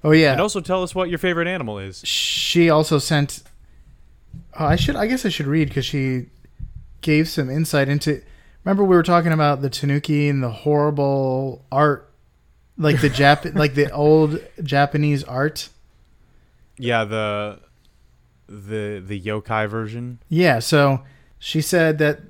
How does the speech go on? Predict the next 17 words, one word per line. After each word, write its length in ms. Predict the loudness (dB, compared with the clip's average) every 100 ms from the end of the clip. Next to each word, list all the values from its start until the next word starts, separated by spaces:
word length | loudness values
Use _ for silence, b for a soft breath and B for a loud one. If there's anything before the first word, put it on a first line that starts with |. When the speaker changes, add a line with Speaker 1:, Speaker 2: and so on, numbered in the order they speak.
| _
Speaker 1:
all 340 | -12 0 2 2
of 80 | 2
the, 160 | 0
like, 220 | 2 0
a 80 | 2
lot 160 | 2 2
of 60 |
those 180 | 0 -4
paintings 500 | -2 -2 0 -2 -2
were 440 | -4 -4 -2 -2 -4
from 640 | -4 -2 0 0 -2 -6 b b b b b -8
a 480 | -2 0 0 0 -2
nineteenth 380 | -2 -2 -4 -2
century 480 | -2 -2 -2 -2 0
Japanese 560 | -2 -4 -2 -2 -2 -8 _
artist 720 | 2 2 2 0 0 -10 -4
named 640 | 0 2 4 4 4 2